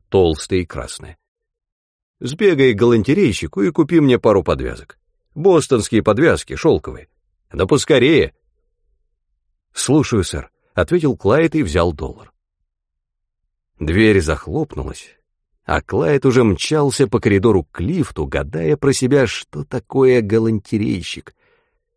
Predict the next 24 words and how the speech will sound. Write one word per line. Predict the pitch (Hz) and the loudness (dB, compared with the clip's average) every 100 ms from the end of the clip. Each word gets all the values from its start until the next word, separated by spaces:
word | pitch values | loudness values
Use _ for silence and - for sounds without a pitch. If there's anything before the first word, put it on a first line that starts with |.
| _ _ _ _ _ _ _ | _ _ _ _ _ _ _
Хотя | 92 90 185 | -2 0 0
Клайду | 143 165 139 | 2 2 2
было | 131 123 | 2 2
уже | 110 101 90 | 4 2 2
семнадцать | 95 98 92 - 73 - | 0 0 0 -4 -10 -2
лет, | 185 - | -2 0
он | 151 151 | -2 0
не | 143 | 0
знал | 98 135 185 98 | -2 -6 -4 -6
этого | 67 | -6
слова. | 67 - - - _ _ _ _ _ _ - | -10 -12 -16 -18 _ _ _ _ _ _ -12
Никогда | 71 64 67 76 143 | -10 -8 -6 -2 0
прежде | 131 127 110 104 | 2 2 2 2
не | 95 | 0
слышал | - 90 190 165 98 78 | -2 -4 -2 -2 -2 -4
его, | 67 127 | -4 -6
или, | 151 | -6
может | 143 135 | -6 -2
быть, | 135 - _ _ _ - | -4 -4 _ _ _ -16
слышал, | - - 101 220 180 - 98 | -10 -6 -4 -2 -2 0 0
но | 110 120 | 2 2
не | 113 | 2
обращал | 107 104 95 101 92 | 2 0 0 -2 -2
внимания. | 90 73 60 57 - | -4 -6 -8 -14 -20